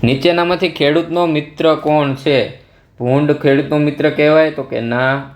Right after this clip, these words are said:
ઉંદર નો કહેવાય, એ પણ પાકને બગાડે. નીલગાય છે એ પણ નો કહેવાય. તો સાપ છે એ ખેડૂતનો મિત્ર છે, કારણ કે ખેતરમાંથી જે ઉંદરનો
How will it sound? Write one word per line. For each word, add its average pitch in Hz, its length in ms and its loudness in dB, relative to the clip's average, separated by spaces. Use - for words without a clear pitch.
ઉંદર 139 640 2
નો 123 280 -6
કહેવાય, 135 340 0
એ 127 120 0
પણ 135 200 -6
પાકને 131 380 -2
બગાડે. 131 440 0
નીલગાય 123 500 0
છે 120 140 -4
એ 110 300 2
પણ 143 240 -2
નો 143 260 -2
કહેવાય. 131 420 0
તો 123 80 -2
સાપ 135 420 0
છે 175 220 -4
એ 135 340 0
ખેડૂતનો 135 540 -6
મિત્ર 127 500 -4
છે, 127 300 2
કારણ 120 400 0
કે 131 280 -2
ખેતરમાંથી 123 760 -4
જે 120 140 2
ઉંદરનો 120 760 0